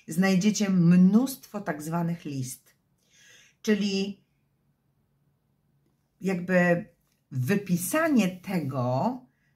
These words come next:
co albo śledzę. E, no, dziękuję za jest też swojego, swojego rodzaju listą, czy ten codziennik, to też jest lista, nie?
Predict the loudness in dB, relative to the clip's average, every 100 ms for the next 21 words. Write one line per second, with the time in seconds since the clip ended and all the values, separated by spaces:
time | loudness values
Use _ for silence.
0 | _ _ _ -6 2 2 2 0 0 -2
1 | -2 -2 -2 -2 -4 -6 -10 _ _ _
2 | _ _ _ _ _ _ _ -6 -2 0
3 | 0 -2 -4 -8 _ _ 0 0 0 -4
4 | -2 -2 0 0 2 2 0 -4 -6 -6
5 | -10 -10 -8 -8 -8 -10 -10 -6 -6 -6
6 | -6 -4 -4 -4 -4 -6 -4 -4 -4 -6
7 | -8 -8 -12 -12 -10 -8 -4 -4 -4 -6
8 | -10 -8 -8 -8 -10 -12 -14 -14 -16 -8
9 | -4 -6